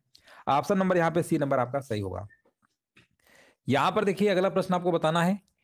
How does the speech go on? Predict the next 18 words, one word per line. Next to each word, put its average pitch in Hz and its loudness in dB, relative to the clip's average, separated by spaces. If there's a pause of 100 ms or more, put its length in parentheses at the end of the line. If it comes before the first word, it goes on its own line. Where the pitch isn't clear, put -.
(240)
हिंदी 196 2
राम 160 0
काव्य 160 0
परंपरा 143 0
के 156 -4
अंतर्गत 139 -2
एक 131 0
विशिष्ट 123 -2
कृति 110 -4
है। 90 -8 (1300)
हिंदी 151 2
राम 160 2
काव्य 156 0
परंपरा 135 0
के 160 0
अंतर्गत 147 0
एक 131 2
विशिष्ट 123 0